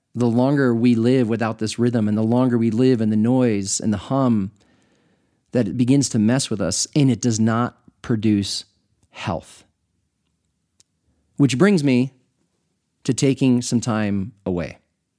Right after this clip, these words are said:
which brings us to rest. Well, this will be my, um, second sabbatical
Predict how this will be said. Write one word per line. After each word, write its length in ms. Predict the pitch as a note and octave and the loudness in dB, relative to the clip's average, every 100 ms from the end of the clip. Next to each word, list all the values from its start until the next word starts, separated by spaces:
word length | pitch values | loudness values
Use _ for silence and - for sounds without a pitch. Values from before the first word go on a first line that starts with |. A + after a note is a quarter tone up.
| _ _ _ _ _ - - | _ _ _ _ _ -14 -4
which 160 | B2+ | -2
brings 240 | B2 D3 C3 | 2 2 2
us 200 | D#3+ - | 0 -2
to 140 | - | -4
rest. 500 | B2+ D#3 B2 - - _ _ _ _ _ _ _ _ _ _ _ _ | -2 -2 -2 -4 -8 _ _ _ _ _ _ _ _ _ _ _ _
Well, 100 | - | 0
this 160 | C#3+ D#3 | 2 2
will 80 | E3 | 2
be 140 | D3+ | 2
my, 260 | D3+ C#3 B2 | 4 2 -2
um, 380 | - B2 G#2 F#2+ _ _ _ _ _ - | -2 -2 -4 -6 _ _ _ _ _ -8
second 360 | - E3+ D#3 E3+ | 0 0 2 0
sabbatical 640 | D3+ C3 C3 C3+ C#3+ C#3+ | 2 0 0 0 0 -2